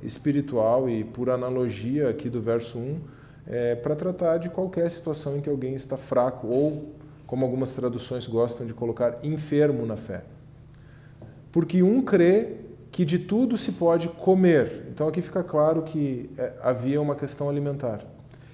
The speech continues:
E outro que é fraco, come legumes. Então veja, o fraco é o que come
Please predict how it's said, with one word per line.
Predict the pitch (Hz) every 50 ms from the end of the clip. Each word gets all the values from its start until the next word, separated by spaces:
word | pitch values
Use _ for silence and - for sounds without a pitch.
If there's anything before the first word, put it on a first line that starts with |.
| -
E | - 160 170
outro | 180 202 214 240 254 - - 175 151 127
que | - - - 139
é | 143
fraco, | 147 - - - 151 139 139 143 151 151 - - 226 226 226 226 - - - - - - -
come | - - 131 131 131
legumes. | 135 151 151 147 151 143 120 110 98 - - - - -
Então | 123 117 - 139 147
veja, | 139 143 143 127 120 113
o | 104 107
fraco | 104 - 127 123 131 151 165 156 - 190
é | 175
o | 170
que | - 180
come | 175 - 147 147 147 160 165